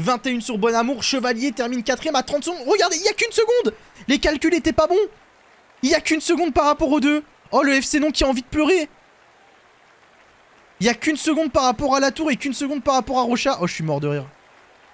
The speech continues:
Ah, vous voyez rien avec le top dix, c'est vrai. Je m'enflamme tout seul, là. Avec la prédit, vous voyez pas. Non, non. Non, je me suis enflammé tout seul. Bon, de toute façon, Mif Sud, maillot bleu.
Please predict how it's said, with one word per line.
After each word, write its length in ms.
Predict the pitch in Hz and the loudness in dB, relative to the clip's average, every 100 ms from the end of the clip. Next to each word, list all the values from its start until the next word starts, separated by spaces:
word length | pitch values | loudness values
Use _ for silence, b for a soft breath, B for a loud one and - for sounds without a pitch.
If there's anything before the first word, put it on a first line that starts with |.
| _ - | _ -4
Ah, 60 | 175 | -2
vous 140 | 170 | 0
voyez 200 | 160 160 | 0 0
rien 140 | 160 | 2
avec 160 | 185 160 | 0 0
le 260 | 160 147 147 | 0 0 -2
top 140 | 151 | -4
dix, 160 | 147 160 | -6 -8
c'est 140 | 160 | -6
vrai. 180 | 143 147 | -4 -6
Je 140 | 139 | -8
m'enflamme 240 | 151 143 151 | -10 -8 -8
tout 100 | 160 | -8
seul, 220 | 151 156 | -6 -6
là. 140 | 135 - _ _ _ | -8 -14 _ _ _
Avec 180 | - 139 | -14 -8
la 80 | 156 | -6
prédit, 260 | 143 156 170 | -4 -6 -6
vous 120 | 156 | -4
voyez 180 | 147 135 | -4 -2
pas. 220 | 151 147 _ _ _ _ _ _ _ - | -4 -6 _ _ _ _ _ _ _ -10
Non, 140 | 135 | -6
non. 240 | 143 143 135 - _ - _ _ - - | -4 -6 -8 -16 _ -20 _ _ -20 -8
Non, 80 | 151 | -8
je 80 | 160 | -6
me 40 | |
suis 140 | 139 | -6
enflammé 260 | 147 147 143 | -6 -6 -6
tout 140 | 139 | -6
seul. 200 | 143 143 | -6 -6
Bon, 40 | 135 | -8
de 920 | - _ _ _ _ _ _ _ - | -14 _ _ _ _ _ _ _ -10
toute 100 | 139 | -4
façon, 280 | 160 - 185 | -2 -2 0
Mif 200 | 170 175 | 0 -2
Sud, 340 | - 202 151 | -2 -4 -4
maillot 280 | 147 170 170 | -2 2 2
bleu. 340 | 165 175 196 | 2 2 2